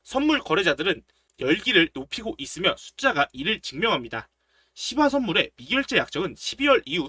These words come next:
최고치를 기록했습니다. 이는 작은 점프가 아니라 이번 달에만 삼십구 퍼센트 급증한 수치입니다.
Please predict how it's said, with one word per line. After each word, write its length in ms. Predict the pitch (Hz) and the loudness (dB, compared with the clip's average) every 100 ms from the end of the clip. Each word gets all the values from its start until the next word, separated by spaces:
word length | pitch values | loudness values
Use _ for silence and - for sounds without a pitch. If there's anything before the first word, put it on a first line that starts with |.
| - | -6
최고치를 580 | - 254 285 226 233 - | -10 -8 -8 -6 -8 -8
기록했습니다. 720 | 175 196 180 120 113 120 - _ _ _ _ | -10 -8 -10 -12 -10 -10 -12 _ _ _ _
이는 380 | 160 214 220 233 _ | -6 -2 -2 -4 _
작은 420 | - 151 170 180 | -8 -6 -6 -8
점프가 540 | - 147 160 175 180 - | -10 -12 -8 4 4 4
아니라 420 | 120 143 160 180 - | -2 -2 2 2 0
이번 260 | 135 202 285 | -4 -2 0
달에만 380 | 247 151 190 - _ _ | 2 2 0 -4 _ _
삼십구 560 | - 262 262 220 - 156 | -10 -6 -6 -8 -10 -8
퍼센트 420 | 254 214 165 113 - | -6 -6 -6 -10 -10
급증한 480 | 151 - 226 151 | -14 -8 -2 -2
수치입니다. 680 | 139 - - 214 123 120 - | -4 -10 -4 -4 -4 -10 -12